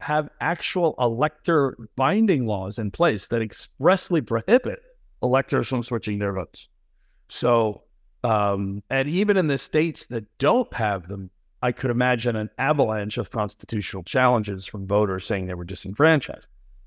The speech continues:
So unless somehow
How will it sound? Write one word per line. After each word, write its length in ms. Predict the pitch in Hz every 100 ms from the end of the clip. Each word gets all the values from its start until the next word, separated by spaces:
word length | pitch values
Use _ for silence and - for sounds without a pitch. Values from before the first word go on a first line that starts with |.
| - _
So 420 | - 127 123 120 - _ _ _ _
unless 520 | 131 131 131 143 208 -
somehow 920 | - - 160 180 139 123 117 98